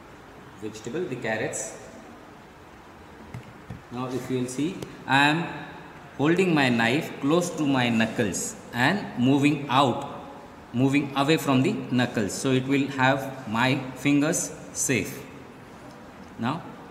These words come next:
we will go. As you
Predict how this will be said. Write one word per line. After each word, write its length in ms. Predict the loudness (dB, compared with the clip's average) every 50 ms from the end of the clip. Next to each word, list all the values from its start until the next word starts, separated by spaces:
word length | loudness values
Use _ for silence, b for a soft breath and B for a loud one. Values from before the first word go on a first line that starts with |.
| -18 -20 -20 -20 -20 -20 -20 -20 -20 -20 -20 -20 -18 -18 -16 -16 -16 -16 -18 -18 -20 -20 -20 -20 -20 -20 -20 -20 -20 -20 -18 -16 -16 -16 -16 -18 -20 -20 -20 -20 -20 -20 -20 -20 -20 -20 -20 -20 -20 -20 -20 -20 -20 -20 -20 -20 -16 -8 -4
we 100 | -4 -2
will 200 | 0 -2 -2 -2
go. 240 | -2 -2 -4 -4 -4 -6 -12 -16 -16 -16 -18 -18 -8 -2
As 320 | 2 4 4 4 4 2
you 360 | 4 4 4 4 2 0 -4